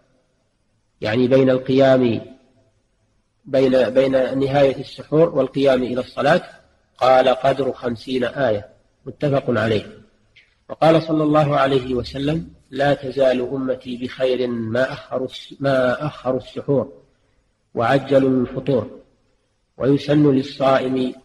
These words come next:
تعجيل الفطر إذا تحقق غروب الشمس أو غلب على ظنه. قال صلى الله عليه وسلم:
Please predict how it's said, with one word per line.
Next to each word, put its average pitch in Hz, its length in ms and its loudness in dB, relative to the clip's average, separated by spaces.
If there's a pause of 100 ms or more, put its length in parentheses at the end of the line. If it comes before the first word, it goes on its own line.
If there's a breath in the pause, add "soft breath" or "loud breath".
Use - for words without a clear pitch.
تعجيل 131 420 -4
الفطر 135 440 -6 (400)
إذا 127 240 0
تحقق 131 600 -6
غروب 123 340 -2
الشمس 131 680 -6 (180)
أو 123 160 -2
غلب 131 320 2
على 120 220 0
ظنه. 113 380 -4 (400)
قال 143 220 0
صلى 123 220 -10
الله 127 360 -2
عليه 120 360 -4
وسلم: 117 440 -8